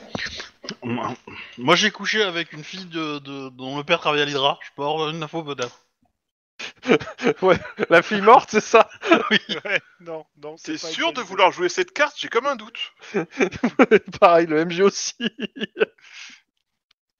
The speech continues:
Speaker 1: Non, mais a priori, tu sais où travaille ta femme, donc tu, tu te pointes là-bas, euh, t'attends, euh, et puis tu la suis, hein.
Speaker 4: Euh,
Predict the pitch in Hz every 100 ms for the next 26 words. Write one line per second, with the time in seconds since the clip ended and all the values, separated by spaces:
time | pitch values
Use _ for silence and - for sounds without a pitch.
0 | - - - 147 135 131 117 151 196 -
1 | - 147 135 135 139 165 226 156 120 113
2 | 113 117 117 117 110 123 - 135 123 127
3 | 170 233 196 123 117 156 208 233 127 110
4 | 92 104 117 120 226 202 170 _ - 190
5 | _ _ _ _ _ _ _ _ _ _
6 | _ _ _ _ _ _ _